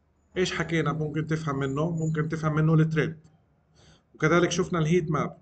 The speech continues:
ممكن انت تستكشف فيه علاقات بين اكثر من متغير. تمام؟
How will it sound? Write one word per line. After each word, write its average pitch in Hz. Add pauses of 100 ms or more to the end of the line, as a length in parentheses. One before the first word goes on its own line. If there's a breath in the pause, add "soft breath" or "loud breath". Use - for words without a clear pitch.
(560)
ممكن 156
انت 160
تستكشف 156
فيه 160
علاقات 147 (720)
بين 165
اكثر 170
من 147
متغير. 120 (2000 soft breath)
تمام؟ 151